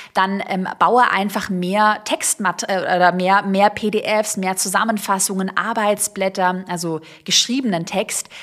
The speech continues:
in deinen Online-Kurs ein und reduziere vielleicht auch generell die Videoanzahl. Ähm, wenn du Content-Marketing betreiben möchtest,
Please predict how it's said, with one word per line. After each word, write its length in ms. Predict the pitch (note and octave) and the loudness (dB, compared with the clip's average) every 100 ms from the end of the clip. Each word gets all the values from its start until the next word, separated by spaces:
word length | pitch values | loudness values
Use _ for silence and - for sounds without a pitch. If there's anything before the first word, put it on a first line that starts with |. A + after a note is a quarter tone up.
| - | -6
in 120 | G3 | -2
deinen 200 | F3+ E3+ | 0 -2
Online-Kurs 680 | - G3+ F#3+ E3+ E3 F3 E3+ | -2 -2 0 -2 -4 -6 -4
ein 260 | - F3 | 0 0
und 160 | F#3 F3+ | -2 -4
reduziere 500 | F#3+ F3+ - G#3+ G3+ | -6 -4 -4 -4 -4
vielleicht 280 | G3 F3+ F3 | -4 -4 -4
auch 120 | - | -2
generell 520 | G#3+ G#3+ F3+ D#3+ E3+ | 2 2 0 -2 -4
die 200 | E3+ G3 | -4 -4
Videoanzahl. 840 | F#3 F#3 E3 - C#3 - - - - - - - - | -2 -2 -6 -8 -10 -10 -10 -12 -14 -18 -16 -18 0
Ähm, 240 | G3 G3 G3 F3+ | 2 2 -2 -6
wenn 340 | F3 F#3 G#3 | -2 0 2
du 80 | G#3+ | 0
Content-Marketing 960 | - G3 C#4 C#4 C4 A#3+ C#4 - C4 A#3+ | 0 0 2 0 2 2 2 -4 -4 -4
betreiben 680 | - - G#3+ A#3 A#3 G#3 | -4 -4 -4 -4 -4 0
möchtest, 600 | A3 B3 - B3 A#3+ - | 0 0 0 -4 -4 -8